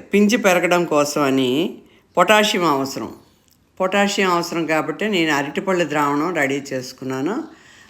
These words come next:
అరటిపళ్ళ ద్రావణం కూడా ఇస్తాను. కొద్దిగా పింజ నిలబడిన తర్వాత నేను, ఆ, పప్పుల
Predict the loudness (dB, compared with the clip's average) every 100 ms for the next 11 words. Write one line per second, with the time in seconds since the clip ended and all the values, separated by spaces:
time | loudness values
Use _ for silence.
0 | _ 0 2 0 2 4 4 2 2 2
1 | 0 -2 -2 0 -2 -4 -8 -8 -10 -16
2 | _ _ _ _ _ _ _ _ _ _
3 | 0 0 0 4 4 4 2 4 4 4
4 | 6 6 4 2 2 4 4 2 0 -2
5 | -2 -4 -10 -20 _ -2 2 2 2 -2
6 | -6 -12 _ _ -20 -10 -2 2 2 2
7 | 2 0 2 2